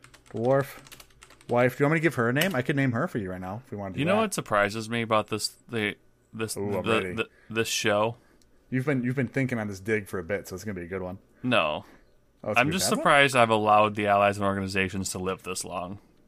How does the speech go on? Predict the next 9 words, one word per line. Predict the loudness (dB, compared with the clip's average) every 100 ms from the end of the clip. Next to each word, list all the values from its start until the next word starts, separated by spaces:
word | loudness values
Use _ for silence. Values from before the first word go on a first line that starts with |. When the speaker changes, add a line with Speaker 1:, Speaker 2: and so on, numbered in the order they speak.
| -20
Speaker 2:
'Cause | -10
it's | -4 0
so | 0
Speaker 1:
Why? | 0
Speaker 2:
dumb. | -2 -4 -8 -14 _ _ _ _ 2
Speaker 1:
Why | 4 6
is | 2
it | 2
dumb? | 4 4 2